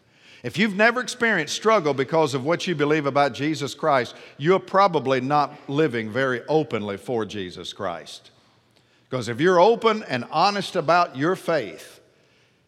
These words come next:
it's usually gonna take you into some arena of struggle somewhere along the way. And that's clearly reflected here,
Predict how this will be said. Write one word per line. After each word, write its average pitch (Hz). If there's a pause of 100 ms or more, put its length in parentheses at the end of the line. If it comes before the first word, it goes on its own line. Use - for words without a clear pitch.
(180)
it's 180
usually 202
gonna 147
take 196
you 135
into 131
some 175
arena 135
of 123
struggle 123
somewhere 127
along 120
the 127
way. 170
And 117
that's 151
clearly 190
reflected 135
here, 104